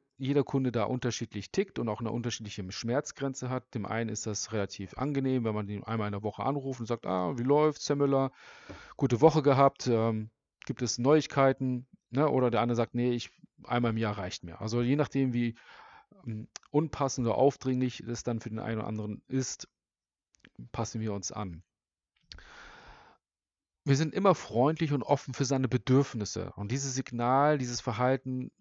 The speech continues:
muss ehrlich f-, aus uns herauskommen. Also wenn es gespielt ist, dann bringt das nichts. Das ist halt das Thema Beziehungsebene. Es muss halt ehrlich und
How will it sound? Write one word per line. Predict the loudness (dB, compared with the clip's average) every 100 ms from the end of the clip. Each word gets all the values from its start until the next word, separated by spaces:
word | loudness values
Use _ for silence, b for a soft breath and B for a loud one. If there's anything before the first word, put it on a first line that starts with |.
| _
muss | -4 -4 -4 -4
ehrlich | -2 0 0 -2
f-, | -10 -4
aus | -2 -2
uns | -4 -4
herauskommen. | -2 0 -2 -4 -10 -14 -14 -20 _
Also | -6 -2
wenn | 0
es | 0 0
gespielt | -2 0 4 4 4
ist, | 2 0
dann | -2
bringt | -2 -2 0
das | -2 0
nichts. | -2 -2 -6
Das | -6
ist | -4 -4
halt | -4
das | -6
Thema | -4 -4
Beziehungsebene. | -4 -6 -2 -2 -2 -2 -2 -2
Es | -4 -2
muss | -2 -2
halt | -4 -4
ehrlich | -2 0 0 -2 -4
und | -10 -12